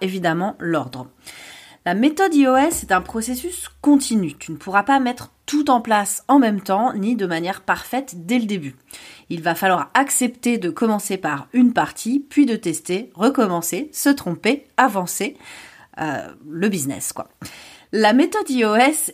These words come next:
est un outil puissant pour les entreprises. Alors c'est vrai qu'à la base, c'est un modèle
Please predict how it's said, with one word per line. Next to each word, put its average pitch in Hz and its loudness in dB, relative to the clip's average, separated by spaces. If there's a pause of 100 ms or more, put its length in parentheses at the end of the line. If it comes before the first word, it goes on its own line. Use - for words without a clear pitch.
est 269 2
un 202 2
outil 254 -4
puissant 226 0
pour 196 -6
les 180 -2
entreprises. 180 -4 (180)
Alors 170 -2
c'est 220 0
vrai 247 2
qu'à 220 0
la 175 2
base, 226 4
c'est 196 -4
un 170 -2
modèle 220 2